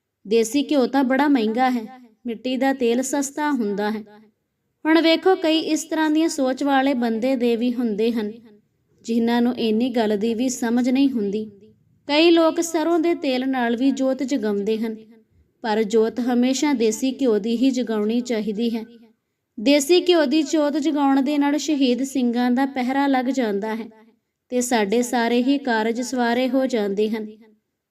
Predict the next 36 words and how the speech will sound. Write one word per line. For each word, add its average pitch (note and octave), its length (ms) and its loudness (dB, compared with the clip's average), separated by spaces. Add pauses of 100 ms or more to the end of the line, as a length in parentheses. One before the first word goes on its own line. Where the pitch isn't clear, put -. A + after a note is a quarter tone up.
ਕਈ D4+ 200 4
ਮੈਂ E4+ 180 6
ਇਹੋ D4 320 0
ਜਿਹੇ D4+ 320 0
ਬੰਦਿਆਂ B3 480 -2
ਨੂੰ C4 140 -2
ਵੀ D4+ 160 0
ਮਿਲੇ A3 360 2
ਹਾਂ, A3+ 120 -4 (600)
ਜਿਹੜੇ A3+ 400 2
ਕਹਿ A#3 260 0
ਦਿੰਦੇ A#3+ 360 0
ਹਨ B3+ 160 0
ਕਿ C4+ 160 0
ਜੇ C4 180 0
ਦੇਸੀ A3 420 0
ਘਿਓ B3+ 240 0
ਲਿਆਉਣ A3+ 360 0
ਵਾਸਤੇ B3 440 -2
ਪੈਸੇ A3 400 -4
ਹੀ C4+ 100 2
ਨਾ C4+ 140 0
ਹੋਣ C4 260 0
ਤੇ D4 140 -4
ਫਿਰ C#4 240 0
ਬੰਦਾ B3 380 2
ਕੀ C#4 200 -2
ਕਰੇ? G3 320 -6 (640)
ਪਰ A#3+ 140 -4 (120)
ਅਸਲ C4 240 0
ਵਿੱਚ B3+ 240 -2
ਇਹ B3 240 -2
ਗੱਲਾਂ A3 360 -2
ਪੁੱਛਣ B3+ 400 -2
ਵਾਲਾ A3+ 340 0
ਬੰਦਾ G#3+ 400 -2